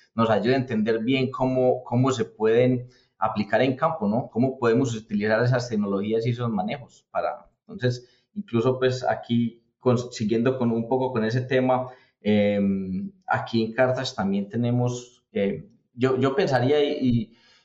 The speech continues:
Carthage es una de las empresas que lleva más años haciendo investigación aplicada en hembras, sobre todo en hembras. Muchos de los requerimientos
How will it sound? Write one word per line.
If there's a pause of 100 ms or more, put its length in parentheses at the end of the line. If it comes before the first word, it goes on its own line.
(160)
Carthage
es
una
de
las
empresas
que
lleva
más
años
haciendo
investigación
aplicada
en
hembras,
sobre
todo
en
hembras.
Muchos
de
los
requerimientos